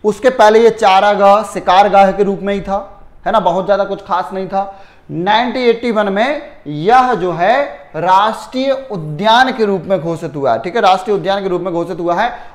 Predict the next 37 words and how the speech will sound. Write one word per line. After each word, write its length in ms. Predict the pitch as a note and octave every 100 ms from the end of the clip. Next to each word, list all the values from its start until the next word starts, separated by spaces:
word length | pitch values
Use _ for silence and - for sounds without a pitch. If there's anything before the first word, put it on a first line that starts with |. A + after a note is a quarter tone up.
| -
और 200 | G3 A3
यहाँ 280 | G3+ F#3+ G#3
एक 60 |
चीज़ 180 | G#3 G#3
और 140 | G3 G3
जानिएगा 500 | F3+ F3 E3+ G3 B3
कि 380 | - - -
इस 240 | G#3 B3 B3+
उद्यान 560 | A3 G3+ D#3 F#3 G3+
को 100 | G#3
दोस्तों 640 | G3 F#3 - D#3 F#3+ G3 - - C#3+
लगभग 500 | D#3+ G#3 G3+ A3+ G3
उन्नीस 360 | G3 G3 G#3
सौ 60 | A3+
निन्यानवे 520 | F#3+ F3 F#3 F#3+ G3+
और 140 | G#3
दो 140 | D3 F3
हज़ार 320 | F3 E3+ D#3+
की 140 | D#3+
बात 280 | C#3 A#2+ A#2
है। 180 | F3+ D3 - - - -
ठीक 140 | F3
है, 300 | A3+ C#3 - - - -
यस, 280 | D3 F3+ - -
उन्नीस 280 | E3+ F#3+ F#3
सौ 60 |
निन्यानवे 460 | F#3 F#3 F#3+ G3 G#3
या 60 |
दो 180 | G3+ F3
हज़ार 200 | F3 F3+
के 120 | F3
समय 280 | F3+ E3 D3+
में 320 | D#3+ B3 C4 - -
इसको 300 | E3+ E3 G#3
टाइगर 580 | G#3 - E3 E3 E3+ F#3+
रिजर्व 320 | F3+ D3+ D3
घोषित 280 | A#2+ B2 A#2+